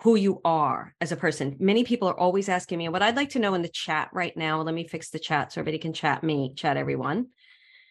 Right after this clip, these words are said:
What I'd like to know in the chat right now, what drew you to my work, to the sas experience?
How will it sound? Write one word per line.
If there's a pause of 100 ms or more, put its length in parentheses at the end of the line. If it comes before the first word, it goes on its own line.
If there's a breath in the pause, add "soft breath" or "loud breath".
(300 soft breath)
What
I'd
like
to
know
in
the
chat
right
now,
what
drew
you
to
my
work,
to
the
sas
experience?